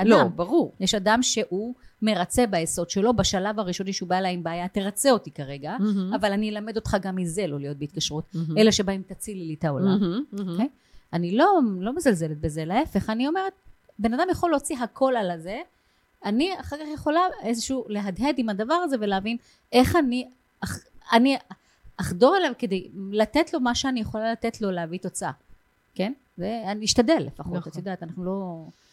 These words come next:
Speaker 2: ו-, ויש את הבן אדם שהוא כל הזמן במקום של הספק, הספק, הספק, הספק, כבר לפעמים כאילו מה שנקרא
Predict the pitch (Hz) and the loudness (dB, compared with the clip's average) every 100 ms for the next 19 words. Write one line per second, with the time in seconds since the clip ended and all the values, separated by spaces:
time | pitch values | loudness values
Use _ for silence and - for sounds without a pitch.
0 | _ - 165 160 180 175 170 160 226 339 | _ -14 -6 2 2 2 -2 0 2 2
1 | 339 320 311 349 359 466 427 - - 302 | 0 -2 0 -2 -2 -4 -2 0 0 0
2 | 330 320 _ _ - 254 294 285 285 233 | -2 -4 _ _ 0 2 2 0 -4 -4
3 | 226 220 - 240 233 - 226 233 226 - | -6 -8 -10 -10 -8 -10 -8 -8 -8 -8
4 | 226 233 226 - 233 240 226 220 233 247 | -8 -8 -8 -8 -8 -8 -8 -10 -10 -8
5 | 202 - _ _ _ - 254 294 330 302 | -8 -10 _ _ _ 0 2 2 0 0
6 | - - 262 | -6 -8 -6